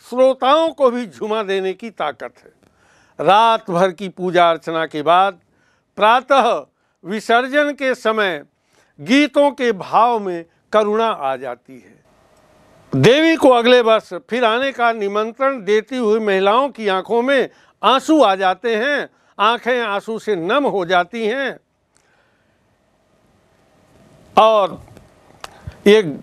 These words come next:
गौरा गीत गाने में जो सर्वाधिक प्रसिद्धि मिली है डॉक्टर ममता चंद्राकर,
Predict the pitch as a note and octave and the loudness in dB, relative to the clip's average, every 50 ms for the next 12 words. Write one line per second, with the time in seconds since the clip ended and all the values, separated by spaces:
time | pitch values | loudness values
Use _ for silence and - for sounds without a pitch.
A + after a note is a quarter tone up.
0 | - - _ D3+ C3+ - A3 C4+ D4+ D4+ D4+ D4+ C#4+ G#3 G3+ A3 G#3+ G3 - G3 | -18 -10 _ 2 4 6 6 6 6 4 4 2 0 -2 -4 -6 -6 -6 -6 0
1 | E3+ F3 F3 F3+ G3+ G3+ F#3+ E3 C#3 A#2+ A2+ A#2 _ _ _ _ _ _ _ _ | 0 0 2 2 -2 -4 -4 -4 -8 -12 -16 -20 _ _ _ _ _ _ _ _
2 | _ - D#3+ A3+ C4+ C#4 A#3+ - - - G#3 G#3 G#3+ A3+ B3 B3+ C4+ B3+ G#3+ C#4 | _ -2 0 2 2 2 0 -4 -4 0 0 0 2 2 2 2 2 2 0 -4
3 | D#4 C#4 _ _ _ _ _ _ _ _ _ _ - A#3 A3+ - - A#3 A3 F3 | -4 -4 _ _ _ _ _ _ _ _ _ _ -4 -4 -4 -2 -4 -6 -6 -4
4 | D#3 F#3 G3 F#3+ F#3+ G#3+ A#3+ A3+ G3+ F3 E3+ E3+ E3+ E3 _ _ _ _ - C#3+ | -6 -2 -2 0 0 0 0 0 2 2 2 0 -2 -4 _ _ _ _ 0 2
5 | G3+ G#3+ A#3 A#3 _ _ - G3+ G3 E3+ D#3+ C#3+ D#3 F#3 G#3 G#3+ G3+ - F3 E3+ | 2 2 2 0 _ _ 0 0 0 0 -4 -6 -4 -4 -4 -4 -4 -2 -2 -2
6 | E3+ D#3+ _ - D3+ D3+ C#3+ D#3 D#3+ E3 D#3+ - A3 A#3 | -2 -4 _ -14 -12 -8 -4 -2 -2 -2 -2 -6 -10 -10